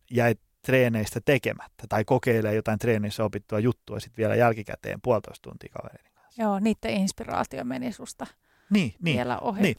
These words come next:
Speaker 1: Mut sit taas samaan aikaan vaikka työnteossa tai vaikka yrittäjyydessä mä oon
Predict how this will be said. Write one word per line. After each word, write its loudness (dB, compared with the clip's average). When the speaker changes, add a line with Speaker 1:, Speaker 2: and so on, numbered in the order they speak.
Speaker 1:
Mut 0
sit 0
taas 4
samaan 6
aikaan 4
vaikka 2
työnteossa 0
tai 2
vaikka 2
yrittäjyydessä 2
mä 6
oon 4